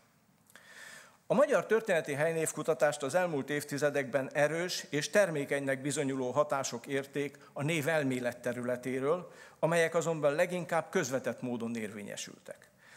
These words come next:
Nemzetközi téren ugyanis a történeti irányú kutatások az onomasztika figyelmének a perifériájára szorultak, s a helynevek terén jobbára az etimológiai vizsgálatokra korlátozódtak.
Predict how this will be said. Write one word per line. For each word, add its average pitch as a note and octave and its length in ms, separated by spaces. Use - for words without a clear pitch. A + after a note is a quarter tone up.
Nemzetközi F3+ 600
téren D#3+ 380
ugyanis D#3 320
a C3+ 100
történeti E3+ 560
irányú D#3+ 300
kutatások D#3 640
az - 100
onomasztika E3 560
figyelmének D3 640
a C#3 60
perifériájára G#2 1040
szorultak, B2+ 640
s - 100
a C#3 60
helynevek F#3 460
terén F3+ 340
jobbára D#3+ 720
az - 180
etimológiai A#2+ 800
vizsgálatokra A#2 800
korlátozódtak. - 1080